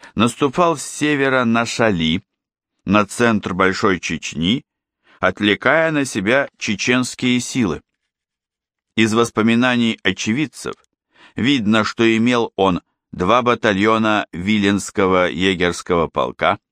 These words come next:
четвертый и пятый батальоны Куринского егерского, шесть рот Модлинского пехотного, по одной роте Прагского и Навагинского полков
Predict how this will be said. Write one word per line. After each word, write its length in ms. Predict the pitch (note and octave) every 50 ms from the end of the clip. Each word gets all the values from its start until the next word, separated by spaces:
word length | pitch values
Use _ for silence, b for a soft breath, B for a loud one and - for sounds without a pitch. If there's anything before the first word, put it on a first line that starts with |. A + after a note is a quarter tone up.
| _ _ _ _ _ _ _ b b b b b
четвертый 680 | b - B2+ A#2 - C3+ D#3 D#3+ D#3 D3 - - C#3 C3+
и 220 | B2 - B2+ B2+ A#2+
пятый 400 | - - C3 B2 A2+ - A2+ G2
батальоны 680 | G2+ G#2 G2 - G#2 G2+ G#2 G#2+ G#2+ G#2 G#2 G2+ E2+
Куринского 880 | - - - G2+ F#2+ F2 E2+ E2+ E2+ - - - A2 G#2+ A2 A#2 A#2
егерского, 800 | G2+ C#2+ G#2+ G#2+ A2 G#2+ A#2+ A#2 A2+ - - - B2 A#2 A#2+ A#2+ - _ _ _ b b b b b b
шесть 480 | b - - D#3 D#3+ D#3 C#3+ - - -
рот 280 | C3+ C#3 C#3+ C3 - -
Модлинского 880 | G#2+ G#2 A2 G#2+ G#2 F#2+ F2+ G#2 A2 A2 A2 - - - A#2 A#2 A#2+ A2
пехотного, 760 | - B2 A#2 - - B2 A#2+ - - A2+ A2+ A#2 A#2+ B2 A#2+ - b b b b b b b b
по 180 | A#2 A#2+ A#2+
одной 300 | B2 B2 C#3 D#3+ D#3 D3+
роте 380 | C#3+ C#3+ C#3+ C3+ - - C3 A2
Прагского 800 | - - A2 A2+ A2+ A2 - - - - - A2+ G#2+ G#2+ A2 A2
и 220 | - - - G2+ F#2+
Навагинского 880 | F#2 F#2+ F2+ F2 F2+ F2+ F#2+ F2+ G2+ G#2+ A2 - - - A#2 A#2 A#2
полков 540 | A2 - A#2 A#2+ A#2 - B2 B2 A#2+ - -